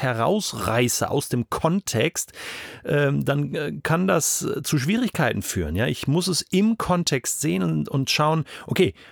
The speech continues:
was hat Paulus vorher gesagt? Was sagt er hier? Und wie geht's dann weiter? Das nennt man Kontext und auf den Kontext achten. Und das ist das Erste, was Stu, äh, was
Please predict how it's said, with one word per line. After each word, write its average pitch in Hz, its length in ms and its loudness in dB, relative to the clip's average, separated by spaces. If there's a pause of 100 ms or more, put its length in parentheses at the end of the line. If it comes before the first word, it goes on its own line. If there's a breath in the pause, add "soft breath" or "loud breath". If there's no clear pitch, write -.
was 135 260 0
hat 165 120 -2
Paulus 110 380 2
vorher 180 520 4
gesagt? 185 680 -2
Was 104 220 2
sagt 113 240 2
er 127 80 4
hier? 147 400 2
Und 139 240 2
wie 143 280 0
geht's 175 320 2
dann 143 360 0
weiter? 117 540 0 (340 loud breath)
Das 175 260 2
nennt 160 400 0
man 143 320 0 (500 loud breath)
Kontext - 680 -2
und 127 260 -2 (120)
auf 123 200 0
den 123 220 0
Kontext 139 720 -2
achten. 76 540 -2 (440 loud breath)
Und 113 300 0
das 127 180 2
ist 151 160 0
das 127 140 2
Erste, 139 380 2
was 117 180 0
Stu, 147 360 4 (420 loud breath)
äh, 120 200 0
was 113 280 -2